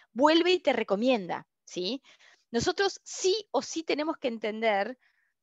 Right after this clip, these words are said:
que el cliente, este nuevo cliente empoderado, que tiene voz y voto, que va a las redes sociales, que se fija que dicen otro, es un cliente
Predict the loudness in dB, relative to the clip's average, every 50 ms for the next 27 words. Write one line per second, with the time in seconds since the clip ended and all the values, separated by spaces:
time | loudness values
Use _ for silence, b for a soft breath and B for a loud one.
0 | _ _ _ _ -4 -4 -4 -4 -6 -6 -2 0 2 2 0 -2 -6 -6 -4 -4
1 | -2 0 0 2 0 0 -2 -4 -4 -6 -4 -4 -4 -4 -4 -2 0 0 2 2
2 | 2 2 4 4 4 4 2 0 -2 -4 -6 -4 -4 -2 -2 -4 -4 -6 -6 -2
3 | 0 2 2 2 0 -2 -6 -4 0 0 2 2 2 0 0 0 0 0 0 -2
4 | -4 -6 -6 -2 2 2 4 2 2 -2 -6 -10 -10 -10 -10 -10 -6 -2 -2 -2
5 | -2 -2 -4 -2 -4 -4 -2 -2 -4 -2 -2 -4 -4 -4 -6 -6 -8 -8 -8 -8
6 | -6 -2 -2 0 -2 -2 -2 -2 0 0 0 0